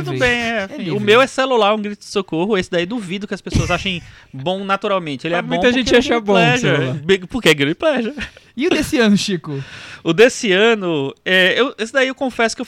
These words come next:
Speaker 1: tive uma preguiça de procurar. Mas aí,
Speaker 2: Olha isso.
Speaker 1: é, o que eu escolhi é um filme que eu, eu sei,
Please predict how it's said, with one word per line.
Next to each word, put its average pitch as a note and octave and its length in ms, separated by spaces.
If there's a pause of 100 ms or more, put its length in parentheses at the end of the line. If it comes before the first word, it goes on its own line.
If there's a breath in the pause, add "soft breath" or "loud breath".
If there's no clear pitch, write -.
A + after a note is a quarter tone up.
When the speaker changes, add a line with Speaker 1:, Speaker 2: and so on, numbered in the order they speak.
Speaker 1:
tive A#3+ 160
uma A#3+ 60
preguiça G#3+ 340
de G3+ 60
procurar. G3 560 (120)
Mas E3 300
aí, F3+ 480
Speaker 2:
Olha F3 180
isso. D3+ 320 (140)
Speaker 1:
é, D#3 500
o E3+ 80
que A3 160
eu B3 80 (140)
escolhi F3 600
é F3+ 120
um G3+ 100
filme G3 220
que F#3+ 100
eu, E3 180
eu D#3 120
sei, A#3+ 380